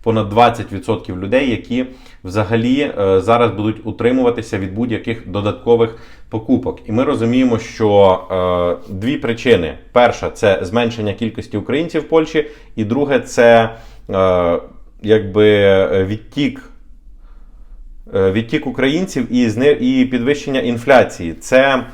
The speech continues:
е, дві основних причини, які, е, будуть давити на економіку Польщі.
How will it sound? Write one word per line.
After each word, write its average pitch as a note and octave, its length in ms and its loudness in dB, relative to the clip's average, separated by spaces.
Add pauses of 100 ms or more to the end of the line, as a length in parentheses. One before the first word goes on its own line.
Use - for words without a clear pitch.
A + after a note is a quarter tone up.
(240)
е, G2 380 4
дві C3 200 0
основних C3 360 0
причини, C3 440 -2
які, B2 640 -2 (1120)
е, G2+ 140 4
будуть A2+ 300 0
давити C#3 360 4
на C#3 100 0
економіку C#3 500 0
Польщі. C#3 480 -2